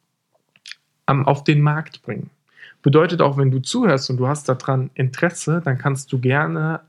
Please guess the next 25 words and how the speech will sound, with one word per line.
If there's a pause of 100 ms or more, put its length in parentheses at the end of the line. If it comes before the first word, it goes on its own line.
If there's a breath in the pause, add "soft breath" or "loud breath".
(140)
an (240 soft breath)
hello (560 loud breath)
at
fabianschaub
punkt
com (360 loud breath)
eine
E-Mail
schreiben
und
sagen,
„Ich
habe
Interesse
an
diesem
Thema,
du
hast
das
im
Podcast
gehört“,
und
dann,